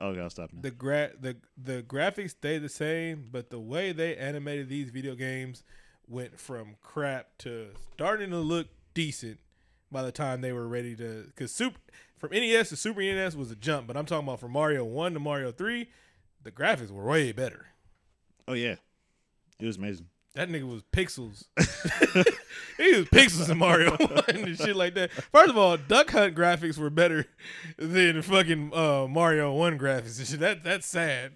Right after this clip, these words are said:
Speaker 2: but, like, man, they, they, they, they spanned in a la-, that, that span was awesome. You don't see a, a jump like that.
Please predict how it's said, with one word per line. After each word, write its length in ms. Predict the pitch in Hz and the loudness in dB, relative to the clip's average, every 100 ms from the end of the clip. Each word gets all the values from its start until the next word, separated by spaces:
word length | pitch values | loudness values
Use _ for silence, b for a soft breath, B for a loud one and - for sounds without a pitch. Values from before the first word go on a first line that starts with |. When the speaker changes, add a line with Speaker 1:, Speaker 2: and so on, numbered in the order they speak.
| 131 | -10
Speaker 2:
but, 180 | 131 123 | -10 -10
like, 320 | 143 135 131 - _ | -8 -8 -8 -14 _
man, 460 | 160 160 139 117 117 _ b b b b b _ | -4 -2 0 -4 -10 _ b b b b b _
they, 200 | 151 160 | -4 -2
they, 280 | 160 202 233 | 2 2 2
they, 400 | 143 160 196 160 | -2 -2 0 -2
they 260 | 131 147 175 | -4 -4 -4
spanned 960 | - - - - 139 151 143 127 113 107 | -4 -8 -12 -10 -4 -2 -2 -4 -8 -12
in 160 | 107 | -12
a 100 | 104 | -14
la-, 260 | 104 123 143 | -8 -4 -4
that, 340 | 139 165 - | -4 -6 -6
that 200 | 143 160 | -8 -8
span 280 | - 131 113 | -6 -8 -8
was 80 | 110 | -8
awesome. 320 | 143 135 117 | -6 -6 -6
You 100 | 180 | -2
don't 200 | 180 165 | 0 0
see 240 | - 175 147 | -2 -4 -4
a, 60 | 123 - 123 | -6 -10 -12
a 40 | |
jump 320 | 107 135 131 | -8 -6 -6
like 220 | 120 117 | -10 -14
that. 260 | 120 117 110 | -12 -12 -12